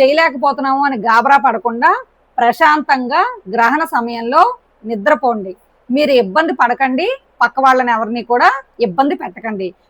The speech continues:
ప్రత్యేకించి గర్భిణీ స్త్రీల విషయంలో గమనిస్తున్న విషయం ఏంటంటే, గ్రహణం వస్తే "మేడం, మాకు భయం వేస్తోంది, ఇంట్లో వాళ్ళందరూ కూడా మమ్మల్ని నించోనివ్వరు, పడుకోనివ్వరు" అని చెప్పేసి వాళ్ళు గాబరా పడుతున్నారు.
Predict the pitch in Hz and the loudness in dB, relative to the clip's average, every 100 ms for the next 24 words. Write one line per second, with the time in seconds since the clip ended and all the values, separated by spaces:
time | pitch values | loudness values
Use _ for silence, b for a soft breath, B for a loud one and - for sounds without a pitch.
0 | _ - 269 - - 415 403 403 381 359 | _ 0 2 0 -2 -2 0 -2 -2 0
1 | 247 202 302 359 - 294 294 269 262 285 | 0 0 -2 -4 -4 -2 -2 -2 -6 -8
2 | 277 254 233 240 - - 262 240 - 254 | -6 -2 -2 -2 -6 -6 -4 -4 -4 -6
3 | 247 233 233 233 330 494 - _ - 196 | -6 -6 -6 -2 -2 -2 -12 _ -12 0
4 | 269 277 370 349 - 370 302 269 302 330 | 4 4 4 0 -2 -6 0 2 2 0
5 | 262 220 254 302 320 311 277 269 269 254 | 0 2 0 0 -6 -4 -4 -2 -4 -4
6 | 294 302 277 254 254 277 269 269 269 247 | 0 2 2 0 0 -2 0 0 0 -2
7 | 240 240 240 311 269 254 262 233 240 233 | -4 -4 -4 -4 -4 -2 -2 -2 -2 -2
8 | 254 285 277 254 262 247 247 240 254 320 | -2 -4 -4 0 0 0 -4 -8 -8 -6
9 | 427 480 _ _ 240 233 254 247 262 311 | -6 -8 _ _ 0 2 4 4 4 2
10 | 277 233 262 247 349 | 0 -2 -2 -2 -2